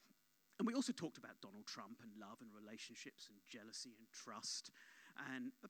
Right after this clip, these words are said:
bunch of things that were sweet like that as well. Um, and then we switched. I gave her a little quick training on board to justify my tax-deductible flight.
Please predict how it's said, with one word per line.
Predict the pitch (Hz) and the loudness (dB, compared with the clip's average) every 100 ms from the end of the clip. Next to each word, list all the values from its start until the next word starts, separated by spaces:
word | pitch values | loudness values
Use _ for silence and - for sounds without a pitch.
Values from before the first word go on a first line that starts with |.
| - | 2
bunch | 508 - | 2 4
of | 330 | 2
things | 151 127 117 | 2 2 0
that | 117 | -2
were | |
sweet | - - 101 107 | -4 -4 -6 -6
like | 101 | -6
that | 110 107 | -6 -8
as | - | -6
well. | 92 92 - - - - - | -6 -6 -10 -20 -18 -16 0
Um, | 151 151 151 151 156 - - | 4 6 8 6 2 -4 -6
and | 151 | 2
then | 147 151 - - - - | 4 4 0 -14 -16 -6
we | |
switched. | 196 466 - - - - - - 110 | -2 0 0 0 -6 -8 -20 -16 -12
I | 104 - | -8 -6
gave | 104 | -2
her | |
a | 101 | -2
little | - - | -4 -6
quick | - - | -10 -6
training | - 98 107 139 | -4 -2 0 2
on | 127 | 4
board | 120 139 - - - - | 4 2 -2 -14 -20 -16
to | - | -8
justify | 120 - 120 110 98 | -6 -4 -6 -6 -6
my | 101 101 - | -6 -8 -4
tax-deductible | - - 95 - - | -4 -4 -10 -8 -6
flight. | - | -6